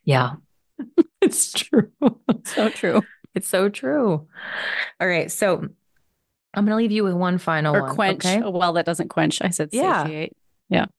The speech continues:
Speaker 1: <clears throat>
Speaker 2: Okay. One more.
Speaker 1: One more is to reflect on, and this is a great mental practice for you if you think, "Gosh, is this something I need to kind of work on a little bit more?"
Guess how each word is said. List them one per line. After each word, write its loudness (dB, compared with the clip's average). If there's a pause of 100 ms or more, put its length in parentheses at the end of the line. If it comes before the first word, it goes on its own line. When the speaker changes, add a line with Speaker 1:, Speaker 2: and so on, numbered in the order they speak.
Speaker 1:
<clears throat> 0 (880)
Speaker 2:
Okay. 2
One 2
more. 0 (400)
Speaker 1:
One 0
more 0
is 0
to 0
reflect -2 (540)
on, 0 (100)
and 2
this -2
is -4
a 0
great -2 (320)
mental 2
practice 0
for 2
you 0
if -2
you 2
think, -2
"Gosh, -2 (360)
is 2
this 0
something 0
I 2
need 0
to -2
kind 0
of 0
work -2
on 2
a 0
little 0
bit -4
more?" 2